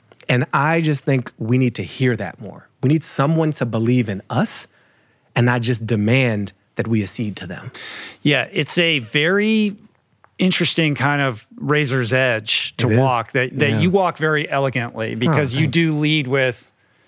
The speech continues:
Speaker 2: with empathy, and there's a compassion about you and an openness and an, an inclusiveness, um, while also being very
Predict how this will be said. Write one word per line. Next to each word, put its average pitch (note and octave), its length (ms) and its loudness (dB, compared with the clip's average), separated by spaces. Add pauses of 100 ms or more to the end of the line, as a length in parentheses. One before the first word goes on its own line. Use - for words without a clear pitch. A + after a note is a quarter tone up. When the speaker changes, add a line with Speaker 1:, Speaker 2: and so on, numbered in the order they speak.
(200)
Speaker 2:
with C3+ 280 0
empathy, A2+ 800 -4
and A#2 440 0
there's A#2+ 180 -2
a - 20 -6
compassion A2+ 600 0
about G#2+ 360 0
you G#2+ 240 -4
and G#2 100 -4
an G#2+ 140 -6
openness G#2+ 720 -2
and G#2 100 -4
an, G#2 140 -4
an A#2 160 -6 (140)
inclusiveness, B2 960 0 (380)
um, C3 360 0
while D3 200 2
also E3+ 400 0
being C3+ 380 0
very C3 520 0